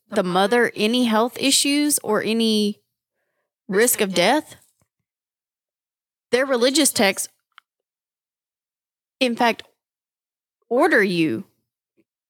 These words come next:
to abort the fetus to save the mother because she's already alive.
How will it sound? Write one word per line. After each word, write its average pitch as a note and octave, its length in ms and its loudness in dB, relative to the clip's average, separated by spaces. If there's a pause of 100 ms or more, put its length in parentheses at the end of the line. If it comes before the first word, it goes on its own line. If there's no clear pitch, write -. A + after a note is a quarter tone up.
(280)
to A3 140 0
abort F#3 280 0
the D3+ 100 -4
fetus - 480 -4
to A3+ 160 0
save E3+ 320 2
the E3+ 80 -2
mother C#3 280 -4
because G3+ 300 -4
she's G#3+ 240 0
already G#3 340 2
alive. D#3+ 600 -2